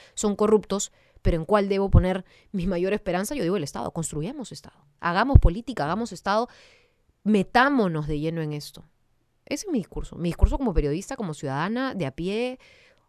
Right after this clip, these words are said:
Ojo, yo no quiero decir que mañana me voy a postular, ¿no es cierto?, a la presidencia del Perú, cero. Pero me tengo que interesar en esos temas, tengo que exigir que se hagan las cosas como aportante, ¿no es cierto? Y como parte de quien eligió, quien votó, quien fue a las urnas.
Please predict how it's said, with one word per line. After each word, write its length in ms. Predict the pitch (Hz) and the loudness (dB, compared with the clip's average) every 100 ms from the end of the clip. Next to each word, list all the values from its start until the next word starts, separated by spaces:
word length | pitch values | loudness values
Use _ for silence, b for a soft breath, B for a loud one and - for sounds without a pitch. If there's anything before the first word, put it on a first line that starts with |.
| _ | _
Ojo, 300 | 220 - 135 | -2 -2 -4
yo 100 | 147 | -8
no 80 | 170 | -4
quiero 140 | 208 | -4
decir 160 | 202 214 | -2 -4
que 60 | |
mañana 260 | 185 160 202 | -4 -4 -4
me 100 | 180 | -4
voy 80 | 165 | -4
a 80 | - | -2
postular, 480 | 185 165 160 180 | -4 -4 -4 -4
¿no 140 | 202 151 | -4 -10
es 80 | 147 | -10
cierto?, 160 | - | -6
a 20 | |
la 80 | 160 | -4
presidencia 360 | 156 139 180 190 | -4 -6 -6 -4
del 60 | |
Perú, 300 | 147 180 226 - | 0 0 -2 -6
cero. 460 | - - 247 160 135 b b b b b - | -8 -2 -2 -2 -8 b b b b b -4
Pero 160 | - | -4
me 120 | 156 160 | -2 -6
tengo 260 | 208 254 | -6 -6
que 100 | 277 | -6
interesar 420 | 180 147 143 190 | -8 -8 -8 -8
en 100 | 208 | -8
esos 220 | 208 214 - | -8 -10 -8
temas, 280 | 185 196 | -8 -8
tengo 200 | 202 185 | -8 -8
que 100 | 180 | -10
exigir 500 | 160 - 160 - 262 269 | -12 -12 -12 -6 -6 -4
que 120 | 175 | -6
se 100 | 175 | -6
hagan 140 | 175 | -6
las 100 | 156 | -8
cosas 320 | - 180 180 | -8 -8 -8
como 220 | 175 160 143 | -10 -10 6
aportante, 720 | - - 185 180 180 214 - | 6 6 -4 -4 -6 -10 -8
¿no 80 | 170 | -12
es 80 | 147 | -10
cierto? 400 | 165 - 247 359 B B B | -12 -8 -10 -10 B B B
Y 60 | 190 | -10
como 200 | 165 147 | -8 -4
parte 300 | 190 185 160 | -2 -2 -4
de 280 | 165 247 _ _ | -6 -8 _ _
quien 160 | - 165 | -6 -4
eligió, 380 | 156 143 175 185 | -4 -6 -6 -6
quien 160 | 185 | -6
votó, 280 | 151 147 180 | -6 -4 -6
quien 160 | 175 151 | -6 -6
fue 80 | |
a 40 | 165 | -6
las 140 | 151 | -6
urnas. 380 | 151 156 165 320 | -10 -10 -12 -14